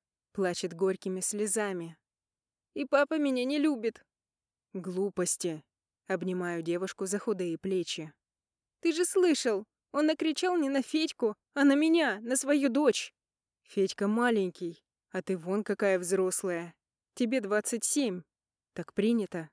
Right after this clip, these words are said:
кричать на тех, кто умнее». Несу какую-то ересь,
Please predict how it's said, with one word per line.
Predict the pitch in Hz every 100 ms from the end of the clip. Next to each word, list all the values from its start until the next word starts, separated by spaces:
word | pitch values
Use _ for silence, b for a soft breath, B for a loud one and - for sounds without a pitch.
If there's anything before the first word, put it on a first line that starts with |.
| _ _
кричать | 190 180 - 175 -
на | 170
тех, | - 185 -
кто | - 180
умнее». | 185 202 233 240 170 165 - _ _ _ _ _ _ _ _
Несу | 190 175 - 190
какую-то | 185 - 175 -
ересь, | 180 190 202 170 -